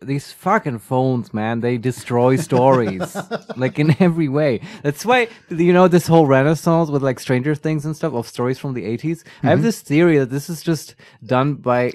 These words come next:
Speaker 1: a sort of conspiracy of authors to just now set every story <laughs> pre-nineteen ninety-nine or whatever, just because people don't have smartphones all the time and you can't,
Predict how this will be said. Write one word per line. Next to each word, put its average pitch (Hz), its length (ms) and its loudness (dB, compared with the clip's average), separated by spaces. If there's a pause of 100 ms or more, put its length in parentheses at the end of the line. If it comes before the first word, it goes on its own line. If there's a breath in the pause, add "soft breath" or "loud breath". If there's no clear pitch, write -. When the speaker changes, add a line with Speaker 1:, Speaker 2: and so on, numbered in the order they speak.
(160)
Speaker 1:
a 123 100 -6
sort 143 160 -6
of 120 80 -8
conspiracy 135 600 -2
of 120 180 -2
authors 120 560 0
to 123 120 -10
just 110 300 -12
now 120 240 2
set 143 420 -2
every 127 320 -4
story 123 540 -4 (140)
<laughs> - 160 -20
pre-nineteen 143 1120 -2
ninety-nine 127 540 -4
or 165 100 -2
whatever, 175 320 0
just 143 320 -8 (220 soft breath)
because 147 280 -2
people 156 280 -4
don't 147 200 0
have 135 140 -2
smartphones 139 580 -2
all 117 140 -4
the 95 60 -16
time 113 180 -6
and 113 100 -8
you 113 80 -8
can't, 135 380 -4